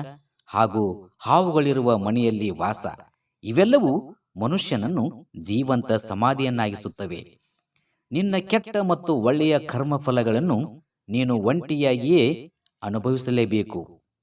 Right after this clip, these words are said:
ಹೂವಿನ ಪರಿಮಳ ಗಾಳಿಯ ದಿಕ್ಕಿನಲ್ಲಿ ಮಾತ್ರ ಹರಡುತ್ತದೆ, ಆದರೆ ವ್ಯಕ್ತಿಯ ಒಳ್ಳೆಯತನ ಎಲ್ಲ ದಿಕ್ಕುಗಳಿಗೂ ಕೂಡ ಹರಡುತ್ತದೆ. ಬದುಕಿನಲ್ಲಿ ಭಯವು ಸಮೀಪಿಸಿದ ತಕ್ಷಣ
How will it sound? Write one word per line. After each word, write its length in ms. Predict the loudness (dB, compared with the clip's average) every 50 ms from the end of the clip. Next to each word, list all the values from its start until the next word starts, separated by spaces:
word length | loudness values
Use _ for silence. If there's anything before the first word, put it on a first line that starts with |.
| _ _ _ _ _ _ _ _ _ _ _ _ -2
ಹೂವಿನ 420 | 2 2 4 6 6 6 6 4
ಪರಿಮಳ 460 | 4 4 4 4 4 4 4 4 4 4 4 2 -2 -10 -14 -6
ಗಾಳಿಯ 520 | -2 0 2 2 2 2 2 2 2 0
ದಿಕ್ಕಿನಲ್ಲಿ 580 | 0 -2 -4 -6 -4 -4 -2 0 0 0 0 -2
ಮಾತ್ರ 500 | -2 -2 -2 -4 -4 -4 -2 0 0 0
ಹರಡುತ್ತದೆ, 760 | 2 2 0 0 -2 -2 -2 -4 -4 -4 -6 -8 -12 -20 _ _ _ _ _ _ _ -6
ಆದರೆ 320 | -4 -2 -2 0 0 -2 0
ವ್ಯಕ್ತಿಯ 540 | 0 -2 -2 -2 -2 -2 0 2 2 2
ಒಳ್ಳೆಯತನ 680 | 2 2 2 0 2 2 2 2 0 0 0 -2 0 0 0 0 -2 -6 -10 -20 -20 -20 -20 -18 -10 -2
ಎಲ್ಲ 300 | 0 0 2 2 2 2 2 2 2 -2
ದಿಕ್ಕುಗಳಿಗೂ 600 | -2 0 0 2 4 4 4 4 4 2 0 0
ಕೂಡ 240 | 0 0 2 2 2 2 0 -4 -8 -8
ಹರಡುತ್ತದೆ. 800 | -2 0 0 2 0 0 -2 -2 -4 -4 -4 -6 -12 -16 -20 _ _ _ _ _ _ _ _ _ _ _ _ 0
ಬದುಕಿನಲ್ಲಿ 840 | 2 4 4 4 4 4 4 4 6 6 6 6 4 4 4 4 4
ಭಯವು 600 | 4 6 6 6 6 4 2 2 0 -2 -6 -10
ಸಮೀಪಿಸಿದ 640 | -6 -4 -2 0 0 0 0 0 0 0 2 2 2
ತಕ್ಷಣ 420 | 2 0 -2 -4 -2 -2 0